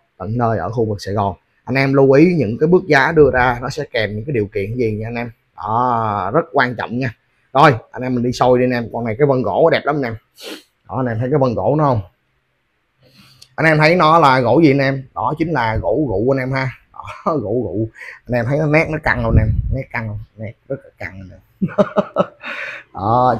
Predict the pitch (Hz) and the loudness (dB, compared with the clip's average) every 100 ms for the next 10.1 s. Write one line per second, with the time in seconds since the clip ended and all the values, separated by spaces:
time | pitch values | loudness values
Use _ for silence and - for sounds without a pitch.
0 | 131 123 135 135 117 117 110 117 113 107 | 0 2 4 4 4 0 0 2 2 2
1 | 107 123 127 151 - - - - 67 101 | 0 0 2 0 -2 -8 -20 -16 -10 -4
2 | 131 110 98 - _ - - _ _ 98 | -4 -4 -6 -12 _ -20 -20 _ _ -18
3 | 98 92 110 113 117 - _ _ _ 95 | -16 -10 -6 -4 -4 -8 _ _ _ -10
4 | 101 92 107 123 131 123 113 - _ _ | -8 -6 -6 -6 0 0 0 -4 _ _
5 | _ _ - 98 104 101 98 82 - 82 | _ _ -8 -4 -4 -6 -10 -14 -16 -18
6 | - _ _ _ _ - 55 _ _ _ | -18 _ _ _ _ -20 -20 _ _ _
7 | - 120 104 95 76 113 117 107 110 107 | -6 -2 -2 -2 -4 -2 -2 -4 -8 -8
8 | 104 95 113 85 104 107 - _ _ 113 | -6 -4 -4 -4 -4 -6 -6 _ _ -20
9 | _ _ _ - - 104 107 101 90 104 | _ _ _ -20 -14 -8 -8 -8 -8 -8
10 | 87 | -10